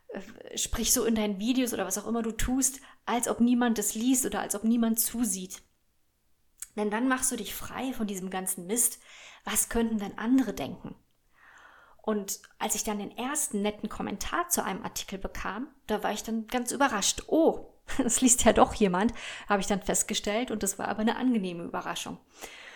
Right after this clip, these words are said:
Und das hat mich natürlich bestärkt, weiterzumachen, denn es sind dann im Laufe der Zeit noch ein paar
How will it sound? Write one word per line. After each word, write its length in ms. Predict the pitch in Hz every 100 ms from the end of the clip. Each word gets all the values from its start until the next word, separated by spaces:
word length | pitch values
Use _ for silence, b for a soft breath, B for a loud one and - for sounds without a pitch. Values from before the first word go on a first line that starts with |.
| B B -
Und 240 | 226 214
das 160 | 254 -
hat 160 | 311
mich 140 | 254 233
natürlich 400 | 226 226 220 -
bestärkt, 520 | 185 - 202 202 - _
weiterzumachen, 840 | 175 220 202 - 180 170 - 190 -
denn 200 | 196 196 _
es 140 | 208 -
sind 140 | 240
dann 100 | 220
im 80 | 190
Laufe 280 | 196 202 -
der 120 | 208
Zeit 280 | - 202 -
noch 80 | 196
ein 80 |
paar 240 | 190 208